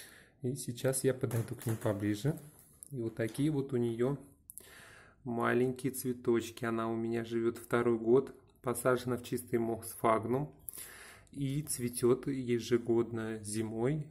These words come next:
в несколько цветоносов вот такими маленькими цветочками. А как я... Какой выход я временно придумал?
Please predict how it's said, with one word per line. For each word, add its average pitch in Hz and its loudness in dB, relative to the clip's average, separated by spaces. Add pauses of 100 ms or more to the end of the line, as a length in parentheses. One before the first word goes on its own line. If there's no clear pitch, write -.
в 113 -4
несколько 117 -2
цветоносов 117 -2 (640)
вот 117 -8
такими 135 -4
маленькими 123 -2 (1160)
цветочками. 110 -4 (2500)
А 120 2 (100)
как 160 0
я... 127 2 (1200)
Какой 143 2
выход 139 0
я 113 0 (480)
временно 123 2
придумал? 120 0